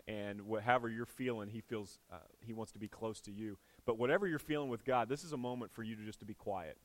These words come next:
just to get some things straight. Um, if you are a believer, if you're, if somebody who believes that, that God is who he says he is, it's a good moment to say, "God, help me get my priorities right. Help me get some perspective." And if you're not, you're just kicking the tires on this thing, you're gonna sit here for a half hour anyway. You might as well say, "Hey, God,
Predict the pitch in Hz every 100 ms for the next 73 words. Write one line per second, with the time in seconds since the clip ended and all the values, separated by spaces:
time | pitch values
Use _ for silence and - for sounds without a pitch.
0 | - 127 135 120 143 - 131 - 127 120
1 | - - 120 135 170 _ _ _ - 110
2 | 107 107 127 143 135 135 165 151 151 156
3 | 156 151 - 120 117 110 - - 147 143
4 | 135 123 127 135 123 120 - - 120 104
5 | 123 127 127 131 127 117 131 127 131 131
6 | 120 117 117 131 127 131 - - 110 95
7 | 120 123 113 135 139 139 127 _ _ _
8 | - 135 120 110 117 107 107 98 87 87
9 | 78 - 107 - 120 123 - 101 101 -
10 | 101 - 90 98 113 - 123 123 151 165
11 | 120 127 - 156 123 - 131 143 131 113
12 | 113 - 120 135 156 113 - 104 113 101
13 | 107 110 - 110 104 127 113 101 120 131
14 | 110 117 - 113 120 117 113 127